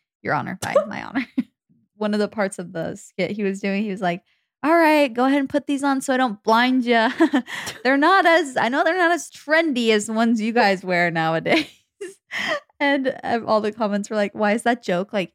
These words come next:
Speaker 1: used universally?"
Speaker 2: Yes.
Speaker 1: So funny.
Speaker 2: Oh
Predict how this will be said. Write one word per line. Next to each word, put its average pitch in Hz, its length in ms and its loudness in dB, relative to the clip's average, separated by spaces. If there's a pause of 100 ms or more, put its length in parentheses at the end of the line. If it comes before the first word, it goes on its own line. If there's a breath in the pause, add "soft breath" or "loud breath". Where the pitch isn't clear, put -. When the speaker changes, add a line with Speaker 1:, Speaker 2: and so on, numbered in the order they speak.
Speaker 1:
used 190 320 -6 (260)
universally?" - 800 -4
Speaker 2:
Yes. - 520 -4 (680)
Speaker 1:
So - 140 -12
funny. - 300 -16 (160)
Speaker 2:
Oh 269 320 -2